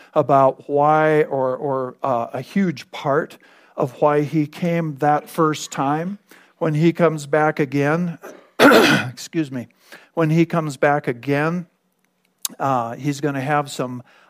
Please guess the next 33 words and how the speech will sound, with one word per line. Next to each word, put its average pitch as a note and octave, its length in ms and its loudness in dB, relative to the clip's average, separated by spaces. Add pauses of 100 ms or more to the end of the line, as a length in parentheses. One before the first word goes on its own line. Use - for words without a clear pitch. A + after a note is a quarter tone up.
other E3+ 280 4
things F3+ 400 0
that D3+ 180 2
he's D3 220 -2
doing D3+ 340 -2
also, D#3+ 600 -2
but C#3+ 260 2
this D3+ 260 -2
is C#3+ 200 -4
the C#3 180 -4
anointing C#3 460 -6
that C3+ 100 -6
was C#3 160 -8
on C#3+ 220 -2
him C3+ 180 -6
at B2+ 140 -8
the B2 80 -14
time. D3 420 -4 (640)
So D3 540 4 (280)
he D3 220 0
reads E3 520 2
this, C#3+ 400 0
and C#3+ 160 -4
then C#3+ 240 -4
after D#3 380 0
this, C3 180 -10
we're D3 60 -6
not C3+ 100 -6
gonna C#3 140 -6
read C#3+ 220 -4
that C3 240 -2
far, C3+ 260 2
but, B2+ 240 -6